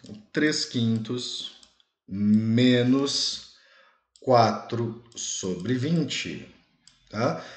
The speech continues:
Que tirando aqui o mínimo, é só a gente multiplicar o cinco por quatro, o três também por quatro, vão ser doze, doze menos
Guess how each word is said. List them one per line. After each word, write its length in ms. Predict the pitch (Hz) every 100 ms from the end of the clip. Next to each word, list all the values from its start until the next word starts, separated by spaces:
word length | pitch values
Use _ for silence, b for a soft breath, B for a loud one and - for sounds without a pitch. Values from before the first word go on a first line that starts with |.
| B
Que 100 | 208
tirando 360 | 208 - 156 147
aqui 200 | 143 190
o 60 |
mínimo, 480 | 196 156 196 208 208
é 80 | 190
só 220 | 175 151
a 20 | 139
gente 280 | 135 123
multiplicar 760 | 127 123 - 123 117 147 - -
o 60 | 127
cinco 500 | - 120 104 - -
por 200 | 160 -
quatro, 440 | 147 156 185 - - - _ _ b b b b -
o 60 |
três 360 | 117 123 107 -
também 300 | 107 95 101
por 220 | - 175
quatro, 480 | - 165 175 - 185
vão 180 | 139 127
ser 240 | - 127
doze, 600 | 120 185 180 156 160 170 B B B B
doze 720 | 143 151 147 143 139 151 - _ _
menos 960 | 95 101 117 117 131 131 - - -